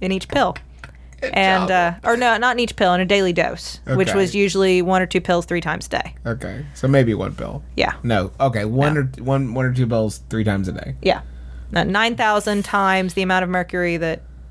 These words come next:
Speaker 1: is safe for people to consume.
Speaker 2: <sighs>
Speaker 1: Um, now, I, what's, what's interesting about this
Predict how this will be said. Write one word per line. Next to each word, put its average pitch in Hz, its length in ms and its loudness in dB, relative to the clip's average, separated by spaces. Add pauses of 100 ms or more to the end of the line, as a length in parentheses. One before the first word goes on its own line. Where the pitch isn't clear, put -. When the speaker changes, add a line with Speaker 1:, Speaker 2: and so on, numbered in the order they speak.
(140)
Speaker 1:
is 165 240 -2
safe 160 320 0
for 165 140 -4
people 165 260 2
to - 100 0
consume. - 440 -2
Speaker 2:
<sighs> 143 880 0
Speaker 1:
Um, 185 400 0 (500)
now, 220 200 2
I, 120 220 -6 (160)
what's, 240 380 0
what's 233 360 0
interesting 269 640 4
about 190 500 2
this 170 460 0